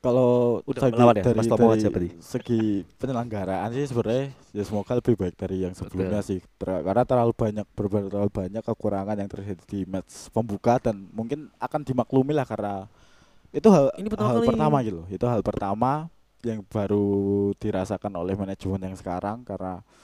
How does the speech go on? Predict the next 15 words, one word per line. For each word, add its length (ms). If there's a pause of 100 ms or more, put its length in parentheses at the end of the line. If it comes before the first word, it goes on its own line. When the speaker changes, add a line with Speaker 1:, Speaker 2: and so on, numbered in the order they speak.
(600)
Speaker 1:
ya 240
sebelumnya 420
mereka 160
belum 160
pernah 240
menggelar, 560 (160)
eh, 640 (300)
pertandingan 500
apapun 320
di 80
Manahan. 560 (960)
Eh, 720
kalau 320
untuk 240
tim 560